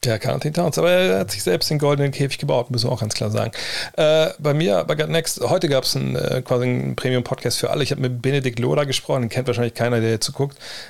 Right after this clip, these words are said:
aber ist so, ich würd schon sagen, Deutschlands bester, äh, Referee, also von den jungen Leuten, äh, schießt jetzt seit Jahren so, so die Ranks da halt hoch und wir haben, sagen wir, ein bisschen unterhalten über Schiri sein, auch so ein bisschen über die Non-Basketball-Moves in der N B A, wie er sowas sieht, ne, dass, wie sowas geahndet wird oder dann jetzt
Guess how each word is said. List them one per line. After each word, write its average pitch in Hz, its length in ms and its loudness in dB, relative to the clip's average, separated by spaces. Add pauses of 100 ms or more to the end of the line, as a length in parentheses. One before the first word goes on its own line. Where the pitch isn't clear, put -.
(120)
aber 143 280 2
ist - 200 -2
so, 117 400 0
ich - 160 -6
würd - 80 -4
schon 127 140 0
sagen, 107 420 -2
Deutschlands 113 380 0
bester, 117 280 0
äh, 113 680 0
Referee, 117 500 0
also 110 140 0
von 110 120 -2
den 104 120 2
jungen 127 240 2
Leuten, 127 440 2
äh, 120 220 0
schießt - 380 -2
jetzt 127 160 -2
seit 117 160 0
Jahren 117 240 2
so, 117 140 0
so 113 120 -2
die 110 100 2
Ranks 107 320 0
da 104 100 0
halt 110 120 2
hoch 120 180 0
und 120 80 2
wir 107 60 2
haben, 107 80 0
sagen 110 160 0
wir, 110 60 -2
ein 107 40 0
bisschen 110 220 0
unterhalten 110 320 0
über 101 160 2 (480)
Schiri 117 340 0
sein, 113 140 2
auch 110 80 0
so 120 60 -4
ein - 20 -2
bisschen 117 180 0
über 107 80 0
die 113 60 2
Non-Basketball-Moves 113 1000 2
in - 20 -2
der 117 100 2
N 113 80 2
B 113 100 0
A, 117 240 2
wie 113 60 0
er 113 140 2
sowas 110 260 0
sieht, 117 300 0
ne, 120 200 2
dass, 127 200 -2
wie 113 60 -2
sowas 107 180 0
geahndet 110 420 0
wird 110 140 2
oder 104 140 2
dann 104 120 2
jetzt 104 180 -4